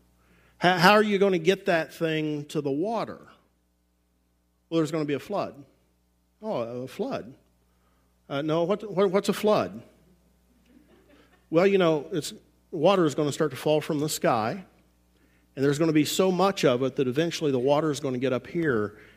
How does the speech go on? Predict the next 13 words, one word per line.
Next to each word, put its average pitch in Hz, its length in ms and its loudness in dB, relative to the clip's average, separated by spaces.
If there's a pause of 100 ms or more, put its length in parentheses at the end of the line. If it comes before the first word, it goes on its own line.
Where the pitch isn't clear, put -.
(140)
and," 110 260 -8 (220)
"Oh, 160 840 -2 (400)
oh, 139 220 4
I 143 100 6
see. 101 400 -4 (500)
So - 180 6
water 175 360 10
is 254 100 4
gonna 233 200 6
fall 185 260 4
from 190 200 -4
the 196 60 0
sky, 123 800 -4